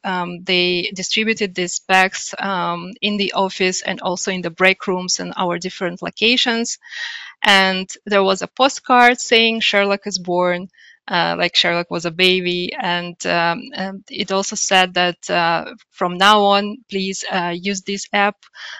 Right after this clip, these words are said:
uh, to learn about company news, um, and, uh,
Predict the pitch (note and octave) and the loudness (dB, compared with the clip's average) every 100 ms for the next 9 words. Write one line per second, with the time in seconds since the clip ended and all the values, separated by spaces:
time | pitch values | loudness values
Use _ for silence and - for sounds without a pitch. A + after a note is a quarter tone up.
0 | - F#3 E3+ E3+ - F3+ F3 E3+ F3 F#3 | -4 2 2 2 -2 -2 0 0 0 2
1 | F#3+ F#3 F3 E3+ - A#3+ B3 A#3 A3+ G#3 | 0 0 0 0 0 -2 0 -2 0 0
2 | G#3 G3+ G#3 - - F3 F3 E3+ - F#3 | 0 -2 -2 -6 -2 0 2 0 -2 -2
3 | F3 F3 F3 E3+ E3+ | -2 -4 -2 0 0